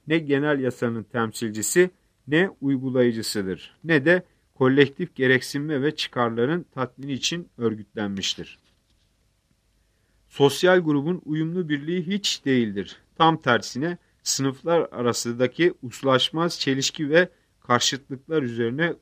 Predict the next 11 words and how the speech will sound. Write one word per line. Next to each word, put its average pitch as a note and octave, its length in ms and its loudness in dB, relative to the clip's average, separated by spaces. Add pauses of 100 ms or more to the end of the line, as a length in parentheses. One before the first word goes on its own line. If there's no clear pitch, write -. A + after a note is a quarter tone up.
(100)
kurulmuştur. G#2 760 -10 (960)
Ne D#3 120 4
ezelidir D3+ 920 2
ne C#3+ 220 0
de E3 240 4
ebedi. G2 540 -2 (180)
Sınıflı C#3+ 480 -2
toplumlarla D3 880 0
aynı E3 280 -2
zamanda B2+ 500 -4
doğmuştur A2+ 580 -2